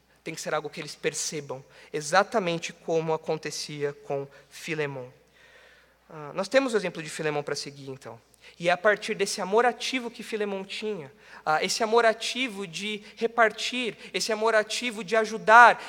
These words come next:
esse amor ativo, esse compromisso com os irmãos, é a partir desse amor ativo, é baseado nesse amor ativo, que Paulo fala, "Eu vou pedir pra você perdoar Onésimo, então." Baseado nisso, porque você tem demonstrado isso na sua vida.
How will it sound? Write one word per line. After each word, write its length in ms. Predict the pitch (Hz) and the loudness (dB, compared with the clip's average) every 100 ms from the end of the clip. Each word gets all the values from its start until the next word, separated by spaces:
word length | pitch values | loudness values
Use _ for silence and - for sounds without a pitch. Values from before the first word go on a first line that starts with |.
| - | 0
esse 160 | 190 | 2
amor 260 | 233 226 226 | 2 2 2
ativo, 260 | 226 - | 0 -4
esse 160 | 226 240 | -6 -6
compromisso 800 | - 294 330 - 262 285 330 269 | 0 2 4 4 4 2 -2 -4
com 180 | - 240 | 0 0
os 80 | 214 | 0
irmãos, 400 | 214 220 190 - - | 0 0 -2 -6 0
é 60 | 202 | 2
a 40 | |
partir 380 | 214 226 214 247 | 4 2 2 -4
desse 260 | 202 254 277 | -2 -2 0
amor 200 | 254 240 | 2 2
ativo, 260 | 233 208 | 2 2
é 20 | |
baseado 600 | 208 208 208 214 262 285 | 6 6 6 8 8 8
nesse 200 | 269 254 | 4 0
amor 220 | 269 233 226 | 0 0 0
ativo, 420 | 220 - 214 156 - - | -2 -6 -8 -10 -16 -10
que 80 | - | 2
Paulo 260 | 214 208 | 6 6
fala, 500 | 202 202 160 147 - - | 4 6 6 4 -2 -8
"Eu 60 | |
vou 120 | 175 202 | -4 -4
pedir 240 | 208 170 | -4 -8
pra 120 | 165 | -6
você 240 | 160 160 143 | -6 -6 -6
perdoar 460 | - 160 147 143 | -4 -2 2 2
Onésimo, 480 | 143 135 123 123 123 | 2 0 -4 -6 -10
então." 260 | 120 - 127 _ _ _ _ _ _ _ | -16 -20 -20 _ _ _ _ _ _ _
Baseado 480 | - 160 156 156 156 | -6 -4 0 -2 -2
nisso, 380 | 139 123 - - - | -8 -10 -14 -18 -18
porque 180 | - 165 | -14 -10
você 200 | 147 143 | -8 -8
tem 180 | 151 147 | -6 -2
demonstrado 560 | 143 143 139 - 131 127 | -2 -2 -6 -2 -4 -4
isso 160 | 117 | -12
na 60 | 127 | -12
sua 200 | - 123 | -10 -12
vida. 380 | 120 110 - | -12 -20 -20